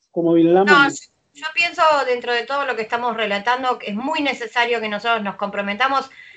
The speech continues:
Speaker 2: eh, de, de manera, a ver, escuchar las voces en, en primera persona de la gente que está, eh, en esa ocupación de tierras, de que son muchos niños, hay muchas, muchas mujeres. Eh, bueno, eh,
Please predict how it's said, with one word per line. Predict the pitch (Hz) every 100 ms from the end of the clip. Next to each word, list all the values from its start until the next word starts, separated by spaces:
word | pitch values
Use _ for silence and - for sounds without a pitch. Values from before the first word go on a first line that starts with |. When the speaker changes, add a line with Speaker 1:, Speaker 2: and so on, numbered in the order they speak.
| - _
Speaker 2:
eh, | - 185 185 180 175 175 165
de, | 190 190
de | 175 180
manera, | 185 202 220 214 190 175
a | 180
ver, | 214
escuchar | 175 175 202 262
las | 269 240
voces | 269 262 240 214
en, | 196 -
en | 185
primera | 196 214 233 233
persona | 208 202 240 254 240
de | 202
la | 190
gente | 196 208 202
que |
está, | 190 - 196 185 185 175 180 _ _ _
eh, | 175 170 165 170 180
en | 190
esa | 190
ocupación | 185 180 180 170 220 208
de | 202
tierras, | 196 254 262 254 254 254 247 -
de | 190 190 180 170
que | 170
son | 196 190 185 180
muchos | 202 240 233 214
niños, | 226 233 233 233 233 - - - -
hay | 185 202
muchas, | 226 220 233 214 202 190 185 - -
muchas | 202 220 220 214 202 185
mujeres. | 185 190 254 247 247 240 233 - - - _
Eh, | - 190 202
bueno, | 247 170 156 _ -
eh, | 190 180 175 170 165 165